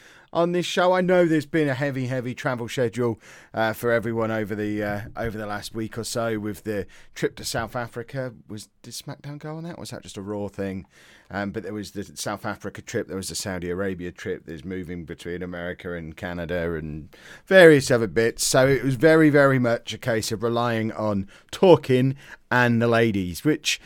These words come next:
I expected Raw to be more women heavy last night than it was, and it's no surprise to see that that's the direction they've gone on SmackDown, 'cause they're fresh, whereas the men obviously have been doing all that travelling around the world and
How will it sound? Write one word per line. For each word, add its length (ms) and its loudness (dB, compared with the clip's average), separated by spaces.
I 160 8
expected 560 4
Raw 200 6
to 120 -4
be 120 0
more 340 0
women 380 2
heavy 420 -2
last 360 -2
night 320 -4
than 120 -6
it 120 -10
was, 320 -8
and 160 -6
it's 200 -12
no 140 -2
surprise 460 -6
to 100 -16
see 180 -6
that 140 -10
that's 220 -10
the 80 -12
direction 340 -10
they've 100 -6
gone 140 -6
on 80 -6
SmackDown, 540 -10
'cause 260 -8
they're 440 6
fresh, 640 0
whereas 500 -2
the 120 -2
men 340 4
obviously 520 -2
have 120 -2
been 260 0
doing 280 -2
all 100 0
that 180 -6
travelling 360 -6
around 240 -4
the 80 -8
world 400 -6
and 160 -12